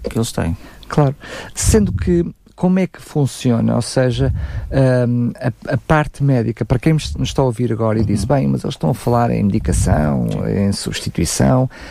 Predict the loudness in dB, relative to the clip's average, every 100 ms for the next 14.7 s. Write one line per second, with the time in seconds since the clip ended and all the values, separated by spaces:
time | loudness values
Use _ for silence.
0 | -18 -4 0 2 2 0 0 -4 -6 -12
1 | -12 0 2 4 2 0 2 0 0 -2
2 | -2 -2 -2 -2 -2 -6 -20 -20 -2 2
3 | 4 2 2 0 -2 -2 2 2 2 -4
4 | -6 -6 -4 -4 0 2 2 2 2 2
5 | 0 -2 -2 -4 -2 -6 2 2 4 4
6 | 2 0 -2 -6 -6 -8 -4 -4 0 2
7 | 2 2 2 2 2 0 0 0 0 0
8 | 0 0 0 0 0 0 0 0 0 -4
9 | -2 -2 0 0 0 -4 -16 -18 -6 -4
10 | 2 2 2 -2 0 2 2 2 0 0
11 | -4 0 -2 2 -2 -2 -4 -2 -2 -4
12 | -4 -4 -4 -2 2 2 4 2 2 0
13 | 2 0 2 2 2 -2 -4 -4 -6 -2
14 | 0 2 0 2 2 2